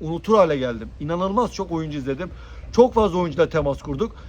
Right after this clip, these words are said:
Kimine gittik bonservis, kimine gittik oyuncu gelmek istemedi, kimine gittik menajer tutumu dedi. Bir türlü oyuncuları getiremedik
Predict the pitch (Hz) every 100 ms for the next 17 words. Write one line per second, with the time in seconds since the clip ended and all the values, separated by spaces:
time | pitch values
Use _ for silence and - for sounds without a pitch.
0 | - - 240 254 240 214 233 - 185 202
1 | - 196 170 143 - 247 247 220 202 226
2 | 214 196 190 190 190 160 147 - 131 247
3 | 240 254 240 202 - 196 185 190 190 190
4 | 175 165 143 127 175 190 - - - -
5 | - 302 - 214 220 196 180 226 196 -
6 | 180 160 135 135